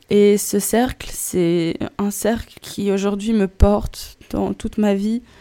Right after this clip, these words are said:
en général et dans ma vie de, d'entrepreneuse aussi. Et c'est être entourée de ces personnes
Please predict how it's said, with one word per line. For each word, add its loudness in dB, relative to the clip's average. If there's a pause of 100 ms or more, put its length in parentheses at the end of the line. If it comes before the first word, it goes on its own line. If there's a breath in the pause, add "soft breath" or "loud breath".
(600 soft breath)
en -2
général 2
et 2
dans -2
ma 0
vie -4
de, -4 (100)
d'entrepreneuse -2
aussi. -4 (800 loud breath)
Et 4 (240)
c'est -4
être 0
entourée 0
de -4 (920)
ces -2
personnes 4